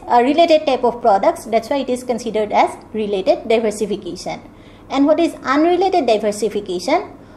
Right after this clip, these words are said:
When a product is introduced which is not similar to its earlier products or services. Suppose, uh, book publishing companies, uh,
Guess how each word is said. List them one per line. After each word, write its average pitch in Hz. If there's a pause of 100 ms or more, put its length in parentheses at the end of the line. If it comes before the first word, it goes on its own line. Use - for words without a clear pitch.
(240)
When 359
a 403
product 349
is 349
introduced 311
which 262
is 320
not 294
similar 277 (300)
to 330
its 339
earlier 277
products 285
or 330
services. 196 (1160)
Suppose, 359
uh, 269 (440)
book 311
publishing 320
companies, 277
uh, 240